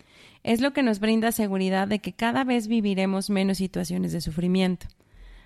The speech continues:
A nadie más que a ti le compete decidir ser dueño de tu vida en vez de que tu ego te controle. Sin embargo, hacerle frente a todo esto exige mucho valor,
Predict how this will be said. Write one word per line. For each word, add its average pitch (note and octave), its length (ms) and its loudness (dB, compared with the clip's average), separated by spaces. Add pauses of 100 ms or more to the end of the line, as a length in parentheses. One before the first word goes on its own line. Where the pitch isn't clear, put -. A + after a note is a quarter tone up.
A G#3+ 140 2
nadie C#4+ 300 4
más E4+ 180 2
que A3 80 0
a G3+ 60 4
ti A3 160 0
le A3 160 0
compete G3 420 -2
decidir F#3 440 -2
ser F#3+ 200 -4
dueño F#3 300 0
de F#3 100 0
tu G3 160 -6
vida F#3+ 400 -2
en F#3+ 180 -2
vez F#3+ 140 -2
de G3 100 -4
que G3 120 -6
tu F#3 200 -4
ego E3 180 -2
te E3 120 -6
controle. F3 560 -2 (160)
Sin F3+ 260 -4
embargo, F3 460 -2 (500)
hacerle B3+ 440 4
frente B3+ 260 4
a B3 60 4
todo A3+ 240 2
esto G#3+ 260 0
exige G3 340 -2
mucho F#3+ 300 0
valor, E3+ 300 -2